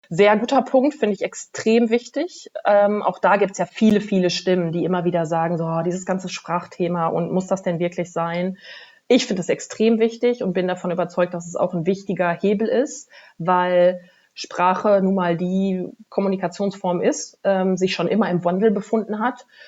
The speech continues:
und einfach ganz stark beeinflusst, auch wenn es unbewusst ist, aber tatsächlich, äh, wie wir denken. Also Sprache und Bilder, beides, drückt eben gesellschaftliche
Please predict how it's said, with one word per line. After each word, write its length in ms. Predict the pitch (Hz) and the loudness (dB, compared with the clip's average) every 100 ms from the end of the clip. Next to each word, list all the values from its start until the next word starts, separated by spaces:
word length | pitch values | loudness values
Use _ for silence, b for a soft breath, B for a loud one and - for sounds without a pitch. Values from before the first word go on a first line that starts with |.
| B B | B B
und 240 | 196 202 | 0 2
einfach 540 | 202 196 196 196 190 - | 0 -2 -2 -4 -4 -2
ganz 340 | 180 208 226 | 0 0 -2
stark 540 | - - 185 190 196 - | -6 -2 0 0 -2 -4
beeinflusst, 680 | - 175 190 - 262 - | -2 -2 -2 0 -2 -2
auch 100 | 175 | -2
wenn 140 | 170 170 | 0 0
es 280 | 165 - _ - | -4 -12 _ 2
unbewusst 680 | 185 185 190 196 220 226 - | 4 6 4 2 0 0 0
ist, 280 | 233 294 - | -2 0 -2
aber 180 | 190 180 | -2 -2
tatsächlich, 760 | 180 175 190 190 202 202 202 _ b b | -4 0 -2 0 -2 -2 -6 _ b b
äh, 680 | 185 185 180 190 190 185 185 | 2 2 4 4 4 4 4
wie 120 | 190 | 2
wir 120 | 185 180 | 2 4
denken. 400 | 196 165 147 147 | 2 0 -6 -4
Also 160 | 156 | -4
Sprache 380 | 160 - 165 170 | -4 -2 -2 -2
und 140 | 175 180 | -2 0
Bilder, 320 | 180 147 151 | 0 0 -2
beides, 480 | 160 165 151 - - b b | 0 0 -2 -6 -20 b b
drückt 320 | 165 190 196 - | 0 0 0 0
eben 540 | 190 175 175 170 165 | 0 0 -2 -4 -2
gesellschaftliche 760 | 170 165 170 190 - 180 175 | 0 0 0 -2 -6 -6 -4